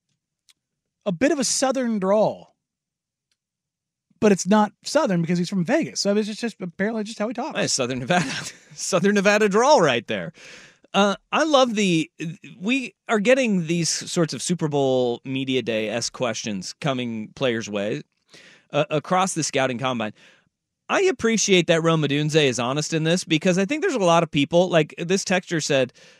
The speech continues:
Speaker 2: uh, random thought of the day, Bears run forty miles an hour, yet top athletes at the combine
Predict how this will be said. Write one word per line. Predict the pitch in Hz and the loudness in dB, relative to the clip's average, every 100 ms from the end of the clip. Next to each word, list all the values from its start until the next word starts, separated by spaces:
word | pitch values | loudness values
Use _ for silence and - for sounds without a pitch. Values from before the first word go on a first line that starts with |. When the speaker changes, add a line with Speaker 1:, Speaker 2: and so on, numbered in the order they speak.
| _ - | _ -2
Speaker 2:
uh, | 131 | 0
random | 135 220 226 | 2 2 0
thought | 170 175 160 | 0 2 2
of | |
the | 127 | 0
day, | 127 131 98 98 120 | 2 2 0 -4 -4
Bears | 147 185 190 | 0 0 0
run | 190 160 | 0 -2
forty | - 143 143 | -4 -4 -2
miles | 127 123 113 | 0 -2 -2
an | 113 | -4
hour, | 110 107 | -2 -2
yet | 107 120 - | -2 -4 -2
top | 156 156 | -2 0
athletes | 143 143 143 123 | -2 -2 -4 -6
at | |
the | - | -6
combine | 135 123 110 107 117 | -4 -2 -4 -6 -8